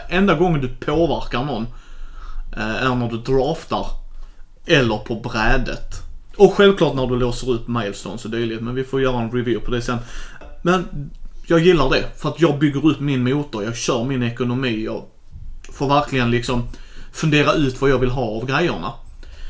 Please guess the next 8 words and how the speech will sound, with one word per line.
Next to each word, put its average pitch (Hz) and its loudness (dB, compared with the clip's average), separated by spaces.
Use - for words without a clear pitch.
Kontra 156 4
mitt 147 -2
favorit 160 4
Ameritrash 131 2
är 160 4
ju 139 8
Twilight 131 6
Imperium 117 0